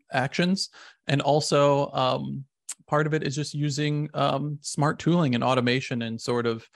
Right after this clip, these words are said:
taking the burden off of, uh, theme creators to try, kind of help them get to the next important part, whether that's, um, you know, designing or, or whatever. So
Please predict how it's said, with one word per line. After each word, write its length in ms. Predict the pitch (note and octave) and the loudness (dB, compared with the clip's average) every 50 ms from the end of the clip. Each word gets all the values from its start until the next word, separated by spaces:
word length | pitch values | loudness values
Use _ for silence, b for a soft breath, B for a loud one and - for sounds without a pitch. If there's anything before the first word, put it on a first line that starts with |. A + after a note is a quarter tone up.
| B B B B B B | B B B B B B
taking 320 | - - D3 B2+ C3+ C3+ B2+ | -4 -2 -2 -2 0 0 0
the 80 | B2 | 0
burden 460 | A#2+ A#2+ B2 B2 A#2+ A#2 B2+ A#2+ A#2 | 2 2 2 2 2 0 -2 -2 -4
off 380 | - - B2 A2+ A2+ A#2 - - | -4 -4 -4 -2 -2 -2 -2 -4
of, 160 | A#2 A2+ A2 - - | -6 -6 -8 -8 -4
uh, 400 | A#2+ A2+ A2+ A2+ A2+ A2+ A2 A2+ A#2+ _ - | -2 0 0 2 0 0 0 -2 -4 _ -4
theme 180 | B2+ A#2 A#2 G#2+ | -2 -2 -2 -4
creators 540 | - - A#2+ A2+ A2+ A2 A#2 C3 B2 - | -4 -4 -4 -2 -2 -2 -4 -6 -8 -10
to 120 | - - - | -12 -16 -10
try, 220 | - - B2+ A#2 - - - | -4 -2 -2 -2 -4 -6 -6
kind 180 | - B2+ A#2 A2+ | -2 0 0 0
of 80 | A2 - _ B B B B B B | -2 -4 _ B B B B B B
help 180 | D3+ C#3+ - | 0 0 2
them 180 | - D3 C3 B2+ | 2 2 2 2
get 200 | A2+ C#3 - - | 2 0 0 0
to 80 | - C3 | 0 2
the 100 | B2+ A#2+ | 4 4
next 300 | A#2+ A#2 A#2 - - - | 4 2 0 -2 -4 -4
important 420 | A#2+ A#2 - B2 A2+ - A#2 A2+ | -2 -2 -2 -2 -2 -2 -4 -4
part, 300 | - B2 A2 G#2+ G#2 - | -2 0 0 2 2 0
whether 240 | A2+ A2+ A2+ A2 A2 | 0 0 0 0 0
that's, 420 | A2 G#2+ A2 - - - - - b b b b b b b b - | 0 0 -2 -2 -4 -8 -8 -8 b b b b b b b b -10
um, 380 | - A#2 A2 G#2+ G#2 G#2 G2+ A2 - | -6 -4 -2 -2 -2 -2 -4 -6 -6
you 80 | B2+ | -6
know, 100 | A2 A2 | -6 -6
designing 600 | G#2+ - - - A#2 G#2+ A2 G#2+ G2+ G#2 G#2+ G#2 | -6 -8 -4 -2 0 0 2 2 0 0 0 0
or, 340 | G2+ G2+ G#2+ G#2+ G#2+ - - - | 0 -2 0 0 -2 -2 -4 -4
or 140 | A2 G#2 G2 | -4 -4 -4
whatever. 380 | G#2+ G#2 G#2+ A2+ - - - C#3 | -2 -2 -2 -2 -2 -4 -8 -6
So 360 | - - D3 C#3 C3 B2 - | -2 -2 0 0 0 -2 -6